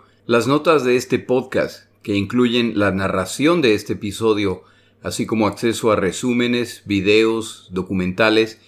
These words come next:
y materiales adicionales gratuitos disponibles en el Internet, por favor vaya a Amazon y busque el libro La Segunda Guerra Mundial,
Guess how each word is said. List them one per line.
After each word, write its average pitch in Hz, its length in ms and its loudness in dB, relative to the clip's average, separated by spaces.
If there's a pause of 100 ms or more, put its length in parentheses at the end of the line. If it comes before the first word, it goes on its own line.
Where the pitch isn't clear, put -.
(380)
y 101 100 -4
materiales 120 600 2
adicionales 120 580 -2
gratuitos 110 680 0
disponibles 107 640 -2
en 101 100 -4
el 92 120 -2
Internet, 98 720 -2 (640)
por 107 100 -4
favor 117 340 0
vaya 123 420 2
a 104 100 2
Amazon 147 680 -2
y 104 120 -2
busque 110 500 0
el 107 120 2
libro 123 460 0
La 95 160 -2
Segunda 127 540 -2
Guerra 127 260 -2
Mundial, 110 640 -2